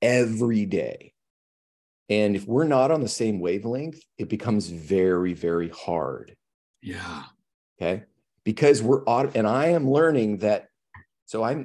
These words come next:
Speaker 1: I met Shannon seven years ago, and, um, I, we had an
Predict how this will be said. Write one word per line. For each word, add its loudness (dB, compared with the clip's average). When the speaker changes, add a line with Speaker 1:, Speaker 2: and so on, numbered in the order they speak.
Speaker 1:
I -4
met -6
Shannon -4
seven -2
years 0
ago, -2
and, -2
um, -4
I, 2
we 4
had 0
an -2